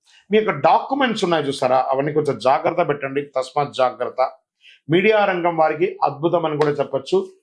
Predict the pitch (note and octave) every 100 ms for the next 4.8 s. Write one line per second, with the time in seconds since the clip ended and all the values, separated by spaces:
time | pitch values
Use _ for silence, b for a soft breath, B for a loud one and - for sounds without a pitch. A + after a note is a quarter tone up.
0 | _ _ D#3 D#3 D3 C#3 E3+ D#3+ F#3 E3
1 | D#3 D#3 E3+ E3+ C#3+ C#3 C3 C3 B2+ A#2+
2 | E3+ D3+ C#3+ E3+ F3+ D3 D3+ E3+ _ _
3 | _ _ - F#3+ G3+ - G3 F#3+ F3+ D#3
4 | D3+ C3+ D3+ D#3+ F3 C3 D#3+ -